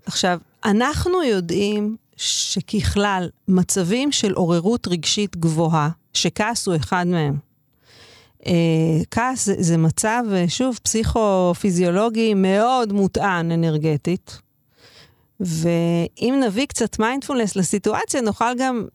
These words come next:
לפרט קצת במה כעס מוטען. כעס מוטען בתוקפנות, כעס מוטען בתחושה של, אה, צדק. אה, לפעמים תחושה של נקמה,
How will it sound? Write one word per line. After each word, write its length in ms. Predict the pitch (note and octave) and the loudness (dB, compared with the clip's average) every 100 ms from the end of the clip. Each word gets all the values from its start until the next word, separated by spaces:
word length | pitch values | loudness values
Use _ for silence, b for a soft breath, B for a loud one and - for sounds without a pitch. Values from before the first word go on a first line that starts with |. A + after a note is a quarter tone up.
| _ _ _ - | _ _ _ -4
לפרט 800 | G#3+ G#3+ A3 - A#3 B3+ F#4 - | 0 2 2 0 -2 0 -2 -4
קצת 280 | - A3+ | -2 -2
במה 420 | E3+ G3 G3 A3+ C#4 - | 0 0 0 0 -2 -4
כעס 440 | - F#3 D#3+ - F#3 | -4 -2 -2 -2 0
מוטען. 460 | D#3+ - D#3 D3 D#3 b b b - | 0 0 0 0 -2 b b b -2
כעס 420 | F4 F4+ F4 - | 0 0 -2 0
מוטען 760 | G#3+ G#3 - G3+ G#3+ F#3+ F3+ D#3 | 0 0 -2 -2 -2 0 0 0
בתוקפנות, 1700 | F#3+ E3 C#3 _ _ - D#4+ - - F#3 F3+ G#3 G3 F#3+ F#3+ _ - - _ - | 2 0 -2 _ _ -4 -4 -4 -2 2 4 4 4 2 0 _ -20 -20 _ -4
כעס 400 | A3+ A#3+ A#3 G#3+ | -2 -2 -2 0
מוטען 560 | F#3 - - F#3+ F#3 | 0 -2 -2 0 2
בתחושה 640 | F3 - - E3 - F#3 F#3 | 0 -2 -2 0 0 0 -2
של, 360 | - F#3+ E3+ b b b b _ - | 0 0 0 b b b b _ -2
אה, 280 | D#3+ D#3+ E3 - | 0 2 0 0
צדק. 480 | G3+ F#3+ G#3+ - - - _ _ _ _ _ _ _ _ B B B B B B - | -2 0 -2 -6 -20 -20 _ _ _ _ _ _ _ _ B B B B B B -2
אה, 200 | F3+ F3 | 0 2
לפעמים 640 | F3 - F3+ F3+ F3 F3 E3+ | 2 2 2 2 2 2 2
תחושה 320 | - E3 E3 | 0 0 0
של 120 | D#3+ E3 | 0 2
נקמה, 520 | D#3+ - D3+ D#3 | 2 2 0 2